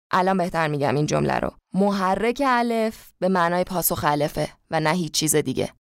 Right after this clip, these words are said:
همینطور که محرک ب به معنای پاسخ بس. بین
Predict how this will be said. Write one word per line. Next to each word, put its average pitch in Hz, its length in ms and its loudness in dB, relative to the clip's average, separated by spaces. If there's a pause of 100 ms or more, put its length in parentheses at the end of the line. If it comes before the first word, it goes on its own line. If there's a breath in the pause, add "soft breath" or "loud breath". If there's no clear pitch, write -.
(380)
همینطور 196 400 0
که 196 140 -2
محرک 185 580 0
ب 214 420 0 (240)
به 175 100 -2
معنای 170 420 0
پاسخ - 420 -2
بس. 147 420 2 (1120)
بین 370 180 2